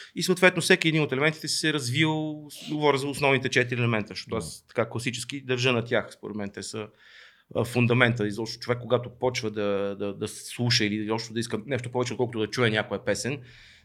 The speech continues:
Speaker 1: трябва да се замисли за тия четири елемента, как,
Speaker 2: Мгм.
Speaker 1: как вървят. А, пф, много ми се иска да се обединяват, защото когато се обединят, става много силно нещо,
Speaker 2: Мгм.
Speaker 1: макар и толкова години след началото или след момента, в който са били най-здраво заедно.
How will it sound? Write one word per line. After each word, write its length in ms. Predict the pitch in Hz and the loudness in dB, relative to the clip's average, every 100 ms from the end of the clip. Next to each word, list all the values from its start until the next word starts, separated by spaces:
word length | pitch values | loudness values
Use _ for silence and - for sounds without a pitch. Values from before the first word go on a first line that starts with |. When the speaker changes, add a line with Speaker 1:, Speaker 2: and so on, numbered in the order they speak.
| _ | _
Speaker 1:
трябва 180 | 143 104 | 4 4
да 40 | |
се 120 | 101 107 | 2 -2
замисли 300 | 113 120 120 | -2 -2 -4
за 80 | 117 | -2
тия 160 | 113 | -2
четири 260 | 104 107 101 | -2 -2 -2
елемента, 360 | 104 104 95 - | -2 -2 -4 -10
как, 160 | - | -10
Speaker 2:
Мгм. 120 | 104 | -8
Speaker 1:
как 220 | 85 104 98 | -2 -2 -2
вървят. 260 | 95 95 - - - - - - _ - | -6 -8 -10 -20 -20 -20 -20 -20 _ -2
А, 320 | 139 135 135 135 | 2 4 4 0
пф, 100 | - - - - 165 | -8 -10 -12 -6 4
много 240 | 175 190 | 8 8
ми 100 | 202 | 8
се 120 | 202 | 6
иска 180 | 190 190 | 2 2
да 60 | 165 | 2
се 140 | 160 | 2
обединяват, 380 | 131 131 156 170 | 0 2 2 2
защото 220 | 175 165 | 0 -2
когато 380 | - 120 151 151 | 0 6 6 6
се 140 | - | -2
обединят, 480 | 131 123 120 139 160 - | 2 4 4 4 0 -4
става 400 | - - 139 131 | -4 0 0 2
много 260 | 135 135 | 0 0
силно 260 | 127 135 120 | 0 0 2
нещо, 300 | 120 113 - | 0 -2 -6
Speaker 2:
Мгм. 80 | 113 | -4
Speaker 1:
макар 280 | 110 117 | 4 4
и 100 | 113 | 4
толкова 260 | 117 110 110 | 2 0 -2
години 300 | 110 110 110 | -6 -4 -4
след 260 | - 104 92 | -4 -4 -6
началото 460 | 90 104 127 120 | -2 0 0 -2
или 80 | 95 | -8
след 240 | - 98 | -8 -6
момента, 320 | 98 98 98 - | -4 -4 -4 -6
в 60 | |
който 240 | - 98 - | -6 -6 -8
са 140 | 92 | -12
били 480 | 87 87 98 95 - | -10 -8 -8 -8 -10
най-здраво 500 | 98 92 87 90 92 | -8 -8 -6 -6 -6
заедно. 300 | 90 87 | -8 -8